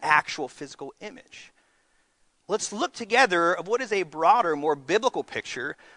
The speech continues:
of idolatry, and I think you'll see we all were in danger of it. All right, we're gonna be in Colossians three. It's gonna be on the screen.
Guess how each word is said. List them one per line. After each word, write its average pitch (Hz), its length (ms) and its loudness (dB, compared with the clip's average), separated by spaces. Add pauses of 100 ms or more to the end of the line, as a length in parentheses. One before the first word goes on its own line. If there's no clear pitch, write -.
of 135 120 0
idolatry, 143 840 4
and 147 80 -6
I 151 40 -6
think - 220 -12
you'll 202 80 -6
see 175 340 -10
we 165 280 -16
all 226 340 4
were 139 140 -2
in 107 140 -12
danger 92 500 -14
of 107 180 -16
it. - 80 -20 (720)
All 117 60 -4
right, 120 40 -4
we're 170 80 0
gonna 226 140 4
be 208 160 2
in 190 260 2
Colossians 214 640 10
three. 139 300 -6
It's 139 120 -8
gonna 170 120 -12
be 190 80 -2
on 262 180 8
the 269 80 0
screen. 120 500 -8